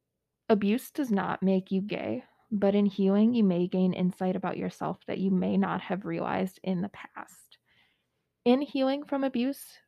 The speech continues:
victim survivors regain the power to make decisions for themselves, free from the threat of violence. Oftentimes, this may lead a victim survivor to revisit their values and identity. We'll talk about this a little bit more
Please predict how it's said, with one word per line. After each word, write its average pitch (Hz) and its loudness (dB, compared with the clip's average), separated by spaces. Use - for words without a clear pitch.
victim 226 0
survivors 202 2
regain 196 4
the 190 2
power 196 0
to 220 -2
make 208 4
decisions 196 0
for 196 -4
themselves, 185 -6
free 208 2
from 226 0
the 220 -6
threat 175 -2
of 190 0
violence. - -8
Oftentimes, 285 -4
this 285 -4
may 262 -2
lead 240 0
a 240 -2
victim 208 0
survivor 190 -2
to 196 -6
revisit 208 2
their - -6
values - -8
and 226 -10
identity. - -10
We'll 220 0
talk 208 -4
about 214 -4
this 240 -4
a 226 -2
little 214 0
bit 208 -2
more 190 2